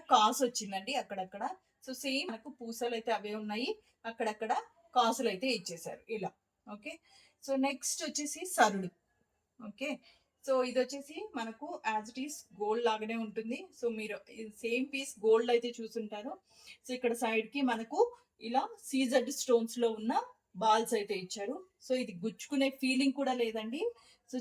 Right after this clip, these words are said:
చాలా సాఫ్ట్గా ఉంది. ఓకే, so అలాగే వెయిట్ కూడా ఉందండి, చాలా సాఫ్ట్ అలాగే వెయిట్ ఉంది. ఇందులో ప్లెయిన్ కావాలన్నా కూడా ఉందండి. ఓకే, బాల్స్ అలాగే so ప్లెయిన్ కూడా ఉంది. So నెక్స్ట్ ఐటమ్ వచ్చేసి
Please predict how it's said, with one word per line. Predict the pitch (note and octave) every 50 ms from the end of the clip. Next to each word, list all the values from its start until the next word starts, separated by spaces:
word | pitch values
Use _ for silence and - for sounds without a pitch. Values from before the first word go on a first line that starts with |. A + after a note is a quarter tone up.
| A#3+ -
చాలా | C#4 A3 A3+ A#3+ A3+ B3+ C#4 D4+ D#4 - - D#4+
సాఫ్ట్గా | C4 A#3 A3+ A#3 - - B3 B3 A#3+ A#3+ A#3 A3+
ఉంది. | A3+ A3+ B3+ E4 G#4+ - _ _ _ _ _ _ _ _ _ - A#3+ A3+
ఓకే, | A3+ - F4 A4 - _ _ _ _ _ _ -
so | - B3+ A#3 A3+
అలాగే | A#3 A#3+ B3 D#4+ A#3 G#3+ G#3+
వెయిట్ | A3 A#3 C4 A#3 - - - C4
కూడా | B3+ B3 A#3+ A3 G3
ఉందండి, | F#3 F3 E3+ D#3+ D#3+ D#3+ E3+ F3 - _ - -
చాలా | G#3+ G3+ G#3+ A3 A#3 B3+ - -
సాఫ్ట్ | A#3 A#3 D4 - - A3 G3
అలాగే | F#3+ G3 G3 G3 A#3+ D#4+ A4 - _ _ _ _ _ - F3+ G#3
వెయిట్ | G#3 G3+ G3 - A#3+
ఉంది. | A3+ A#3 D4 D#4 B3
ఇందులో | B3 A#3+ C#4 C#4+ C#4 - C#4
ప్లెయిన్ | B3+ A#3+ B3+ B3+ - - - C4
కావాలన్నా | B3 B3 B3 B3 B3 A#3+ A#3 A#3+ A#3+ A#3 C4+
కూడా | B3+ C4 E4 D#4 A#3
ఉందండి. | G3+ F#3 F3+ F3+ F3 E3 E3+ - _ _ _ _ _ _ _ _ _ A3+
ఓకే, | A3 - E4+ D4+ A#3+ G#3+
బాల్స్ | G3+ G#3 G#3+ C#4 F#4+ - - C#4 - G#3+ G#3
అలాగే | G#3 G#3 G#3 A#3 E4+ A#4 A#4+ - _ _ _ _ -
so | - A#3 G#3+ -
ప్లెయిన్ | B3+ A3+ A3+ A#3+ A#3+ A3+ A#3+
కూడా | G#3+ G#3 G#3 F#3+ F#3
ఉంది. | G3+ B3 C#4 D#4 - - - -
So | D4 C4+ B3+ B3+
నెక్స్ట్ | C4+ C4 - - - D4+ B3+
ఐటమ్ | A#3+ - A#3 A3+ A3 G#3+
వచ్చేసి | A3 A3+ A3+ -